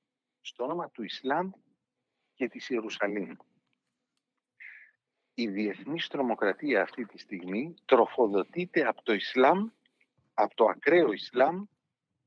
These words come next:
και το συμβολισμό που έχει η Παλαιστίνη για αυτά τα θέματα. Αυτή είναι η πραγματικότητα. Υπ' αυτό το πρίσμα, λοιπόν, ναι, υπάρχει κίνδυνος για τη χώρα μας.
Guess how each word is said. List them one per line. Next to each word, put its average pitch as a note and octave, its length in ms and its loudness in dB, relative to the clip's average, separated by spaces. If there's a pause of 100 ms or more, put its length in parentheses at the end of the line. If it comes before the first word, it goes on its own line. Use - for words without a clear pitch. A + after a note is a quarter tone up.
(120)
και F3 360 2
το B2 120 -8
συμβολισμό G#2+ 800 -10
που A2+ 160 -8
έχει D#3 340 -2
η D3 120 -14
Παλαιστίνη D3 640 -6
για B2+ 100 -2
αυτά C3+ 200 -4
τα - 180 -16
θέματα. - 380 -14 (880)
Αυτή - 260 -4
είναι C3 100 4
η - 20 -4
πραγματικότητα. F2+ 680 -2 (320)
Υπ' G#2+ 180 -8
αυτό G#2+ 240 -4
το A#2 100 -2
πρίσμα, G#2+ 360 -6
λοιπόν, E3 400 -2
ναι, A#2 380 0 (320)
υπάρχει A2 260 -4
κίνδυνος F2 400 -8
για E2 100 -18
τη - 60 -20
χώρα - 240 -10
μας. - 240 -20